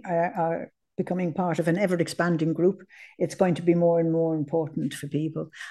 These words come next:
I love the way you write about it. I love your approach. It's, it's, it's so respectful. It's so clever. It's, it's definitely going to be a great benefit to a lot of people. I love the way, actually, one thing that you said, which I must finish up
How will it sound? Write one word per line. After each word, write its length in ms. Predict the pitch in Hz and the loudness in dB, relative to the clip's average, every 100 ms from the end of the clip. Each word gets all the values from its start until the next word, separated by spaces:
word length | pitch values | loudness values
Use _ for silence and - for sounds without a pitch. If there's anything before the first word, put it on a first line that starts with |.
| - | 4
I 100 | 190 | 8
love 220 | 226 254 | 10 10
the 80 | 254 | 10
way 100 | 220 | 8
you 160 | 180 | 8
write 300 | 170 170 151 | 4 2 -2
about 260 | 151 156 156 | -4 -2 0
it. 100 | 185 - | 0 4
I 120 | 185 | 4
love 280 | 175 202 190 | 4 2 4
your 160 | 170 | 4
approach. 640 | 165 - 180 208 - - - | 4 2 2 2 -2 -14 -10
It's, 220 | - - - | -6 -6 0
it's, 400 | 175 151 - - | 0 0 -8 -6
it's 340 | 175 - - - | -4 -4 -8 2
so 160 | 208 | 4
respectful. 720 | 196 170 - 175 175 - 233 - | 4 2 2 2 2 -2 -2 -2
It's 240 | 180 - | -8 -4
so 320 | 180 175 175 - - - _ | 0 0 -2 -8 -20 -20 _
clever. 440 | - 165 165 220 - | 0 2 6 4 2
It's, 300 | 160 - - - | -4 -6 -8 0
it's 400 | 170 - - - | -2 -2 -16 0
definitely 760 | 202 196 214 185 180 165 160 - | 2 2 0 -2 0 -2 -2 -4
going 140 | 175 170 | -2 -2
to 80 | |
be 140 | 139 160 | 2 2
a 60 | |
great 280 | 156 160 151 | 4 0 0
benefit 360 | 160 151 - 151 | -2 -4 -6 -10
to 120 | - | -8
a 80 | 160 | -6
lot 140 | 139 | -8
of 80 | 143 | -8
people. 420 | 143 151 - 180 _ - | -8 -6 -10 -12 _ 2
I 80 | 196 | 8
love 180 | 202 247 | 10 10
the 100 | 294 | 10
way, 200 | 226 202 | 10 8
actually, 380 | 196 - 190 190 | 4 0 4 6
one 260 | 208 247 | 10 10
thing 220 | 214 180 | 8 2
that 140 | 165 - | 0 -2
you 120 | 156 | -8
said, 340 | 143 156 143 | -4 -6 -6
which 180 | 139 - | -8 -6
I 60 | 160 | -4
must 240 | 160 156 | -4 -4
finish 300 | 156 151 139 | -4 -4 -4
up 100 | 151 | -6